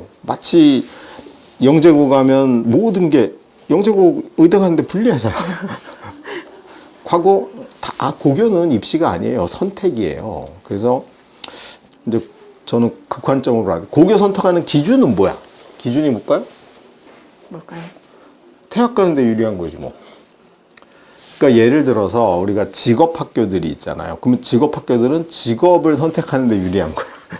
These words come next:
Speaker 1: <laughs> 근데 그게 아니라고 하면 고등학교를 내가 목표하는 데 가는데 유리한 구조의 학교를 가는 게 고등학교 선택에서 일 번일 거 아니야.
Speaker 2: 대학 입학에
Speaker 1: 그렇죠. 대학 입학에서. 그래서 고교 선택은 대-, 대-,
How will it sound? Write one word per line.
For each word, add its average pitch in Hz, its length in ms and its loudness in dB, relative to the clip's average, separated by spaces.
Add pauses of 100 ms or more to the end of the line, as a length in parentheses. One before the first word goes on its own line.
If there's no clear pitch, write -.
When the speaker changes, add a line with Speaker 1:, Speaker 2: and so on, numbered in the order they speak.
(120)
Speaker 1:
<laughs> - 540 -20
근데 127 120 -4
그게 139 240 2
아니라고 120 540 2
하면 165 400 0 (580)
고등학교를 160 800 2
내가 113 220 2
목표하는 123 520 0
데 113 100 0
가는데 101 500 -2
유리한 131 580 2
구조의 107 440 -4
학교를 113 320 -4
가는 87 340 -6
게 185 220 -4 (120)
고등학교 107 440 -6
선택에서 123 480 -6
일 156 180 -4
번일 110 280 -4
거 87 120 -10
아니야. 71 220 -12
Speaker 2:
대학 160 200 -14 (280)
입학에 - 380 -20
Speaker 1:
그렇죠. - 360 -6
대학 98 260 -2
입학에서. 80 460 -12 (100)
그래서 123 340 0 (600)
고교 135 280 4
선택은 131 680 0
대-, 107 240 -4 (240)
대-, 113 240 -2